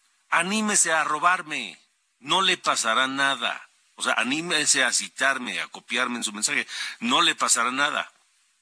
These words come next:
Ahora déjeme le explico el perro oso que acaba de cometer. Uno, con este tuit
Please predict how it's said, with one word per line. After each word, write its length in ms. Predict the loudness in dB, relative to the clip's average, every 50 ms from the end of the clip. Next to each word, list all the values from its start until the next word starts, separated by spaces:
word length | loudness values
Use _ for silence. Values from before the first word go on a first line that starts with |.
| _ _ _ _ _ _ _ _ _ 0
Ahora 280 | 2 2 2 2 2 0
déjeme 340 | 0 0 -2 -2 0 0 0
le 100 | 2 2
explico 600 | 0 -2 -2 0 -2 -2 -2 -4 -8 -8 -10 -12 _ _ _ _ _ _ _ _ _ _ -4
el 240 | -2 -2 -2 -4 -6 _ _
perro 500 | -2 -2 0 0 0 0 2 2 0 0
oso 480 | 0 -2 0 2 2 2 2 0 -4 -6
que 100 | -8 -8
acaba 480 | -8 -8 -6 -4 -2 0 0 0 -2 -2
de 140 | -4 -8
cometer. 520 | -8 -12 -14 -14 -16 -18 -16 _ -14 -14 -14 -14 -18 -20 -20 _ _ _ _ _ _ _ _ _ _ _ _ _ _ _
Uno, 400 | -6 -4 -2 -2 -4 -6 -10 -16 _ _ _ _ _ _ _ _ _ _ _ _ _ _ _
con 240 | -10 -6 -2 0 0
este 260 | 0 0 0 0 -2
tuit 360 | 0 -2 -2 -2 -2 -2 _